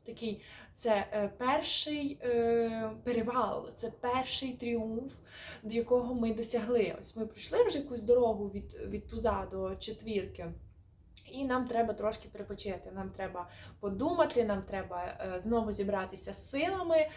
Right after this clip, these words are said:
щоб, е, рухатися далі. Отут вам карти говорять про те, що, е, можливо, вам потрібно притримати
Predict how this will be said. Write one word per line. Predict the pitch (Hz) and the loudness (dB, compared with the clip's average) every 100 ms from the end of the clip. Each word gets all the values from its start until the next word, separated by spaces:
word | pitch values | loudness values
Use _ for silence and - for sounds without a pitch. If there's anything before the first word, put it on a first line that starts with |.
| - | -10
щоб, | - - 233 214 202 | -6 -2 0 2 2
е, | 202 - - 208 190 | 2 0 0 0 2
рухатися | 202 247 - 247 233 233 | 4 2 0 -4 -2 0
далі. | 208 175 170 | 2 0 -2
Отут | 170 180 - 381 - | -8 -8 -4 -4 0
вам | 220 214 | -2 -2
карти | 202 208 - | -4 -6 -10
говорять | 185 190 - - | -8 -2 -2 -2
про | 190 | -10
те, | - 247 | -6 -4
що, | 269 - 202 - - - | -4 -6 -8 -8 -16 -12
е, | 196 185 180 | -8 -8 -8
можливо, | 175 196 226 | -6 0 0
вам | 226 202 214 | 2 0 -2
потрібно | 226 196 208 208 208 202 190 196 - _ _ - - - _ _ _ _ _ | -4 -6 -2 2 4 2 0 -8 -20 _ _ -20 -20 -20 _ _ _ _ _
притримати | 220 208 - 226 269 381 370 254 208 | -4 -4 0 2 4 2 0 0 0